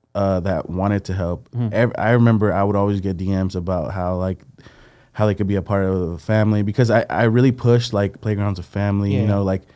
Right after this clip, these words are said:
Speaker 1: community, you know, stuff like that. So I remember getting D Ms of people just wanting to help, and I shoulda took advantage of that, and I
Speaker 2: Yeah.
Speaker 1: didn't. And I was just more like,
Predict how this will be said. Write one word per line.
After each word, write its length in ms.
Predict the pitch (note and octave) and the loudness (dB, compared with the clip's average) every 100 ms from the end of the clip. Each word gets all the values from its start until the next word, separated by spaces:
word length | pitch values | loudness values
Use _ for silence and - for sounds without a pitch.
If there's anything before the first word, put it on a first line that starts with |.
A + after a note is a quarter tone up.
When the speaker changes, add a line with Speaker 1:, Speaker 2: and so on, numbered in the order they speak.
| _ _ _ | _ _ _
Speaker 1:
community, 480 | - A#2 A2+ A2 G#2+ | -2 2 4 4 2
you 180 | G#2 A2 | 2 2
know, 120 | G#2 | 2
stuff 200 | G2 G2 | 0 -4
like 160 | F#2+ F#2+ | -4 -2
that. 200 | G#2 G2 | 0 0
So 240 | - F#2+ - - _ - | -2 -4 -6 -16 _ -6
I 100 | G2+ | 0
remember 280 | C#3+ E3+ C#3 | 2 2 2
getting 220 | A#2 A2+ | 4 2
D 120 | G#2 A2 | 2 0
Ms 180 | G#2+ F#2+ _ _ - | 0 -2 _ _ -10
of 160 | G2 - | -8 -6
people 340 | G#2+ G2+ G2 | -6 -2 -2
just 220 | G2 F#2+ | -4 -4
wanting 220 | G2+ F#2+ | -2 -2
to 100 | F2+ | -4
help, 320 | F#2+ G#2+ F#2+ - | -2 -2 -4 -6
and 140 | F#2+ | -6
I 60 | F#2 | -4
shoulda 420 | - A2+ F#2+ F2 - - | -2 0 0 -2 -8 -10
took 160 | F#2+ - _ _ | -10 -10 _ _
advantage 380 | F2+ D2+ F#2 F#2 | -12 -6 -4 -2
of 60 | F2+ | -2
that, 160 | F2+ F2+ | -2 -2
and 80 | - | -2
I 60 | |
Speaker 2:
Yeah. 60 | A2 | 0
Speaker 1:
didn't. 300 | G2 G2+ - - - - _ | 0 0 -2 -8 -20 -20 _
And 160 | G#2+ G#2 | -2 2
I 60 | |
was 100 | G#2 | 2
just 280 | A2 - - | 0 -4 -2
more 240 | A2+ C3 C3+ | 2 4 6
like, 240 | A#2+ | 4